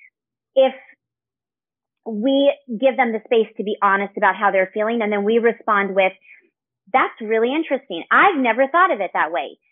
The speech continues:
You know, when I approach something like this, I always think about it this way." You're giving them justification for how they're feeling. You're not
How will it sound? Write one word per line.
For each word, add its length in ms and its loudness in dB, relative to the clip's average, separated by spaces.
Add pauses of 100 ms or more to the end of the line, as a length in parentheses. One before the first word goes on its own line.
(120)
You 120 -4
know, 120 2
when 120 0
I 220 2
approach 300 -6
something 280 -12
like 180 -8
this, 200 -2
I 200 2
always 280 0
think 140 -10
about 220 0
it 140 -2
this 140 -2 (100)
way." 260 0 (600)
You're 260 -2
giving 340 -2
them 180 0
justification 760 -4
for 80 -6
how 200 -2
they're 220 -2
feeling. 240 0
You're 100 -2
not 160 2